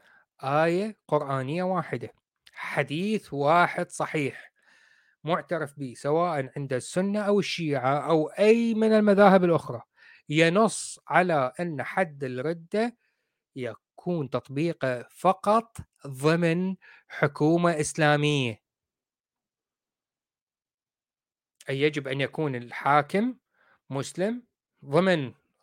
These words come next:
تعريف ال-، الإسلام للحاكم المسلم، والقاضي الشرعي ضمن ما تعريف الحاكم الشرعي والقاضي الشرعي. لا يوجد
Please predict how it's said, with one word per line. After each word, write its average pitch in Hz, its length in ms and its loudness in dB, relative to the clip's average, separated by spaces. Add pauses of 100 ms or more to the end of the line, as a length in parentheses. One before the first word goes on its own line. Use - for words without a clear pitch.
(580)
تعريف 139 680 -2 (380)
ال-، 131 260 -10
الإسلام 131 1040 -4
للحاكم 139 480 4
المسلم، 139 400 -2 (1400)
والقاضي 135 840 8 (840)
الشرعي 135 720 4 (100)
ضمن 151 240 4
ما 120 520 -2 (640)
تعريف 135 440 -4
الحاكم 127 440 -2
الشرعي 131 500 -4 (1080)
والقاضي 123 380 2
الشرعي. 120 440 -2 (460)
لا 139 300 8
يوجد 202 640 4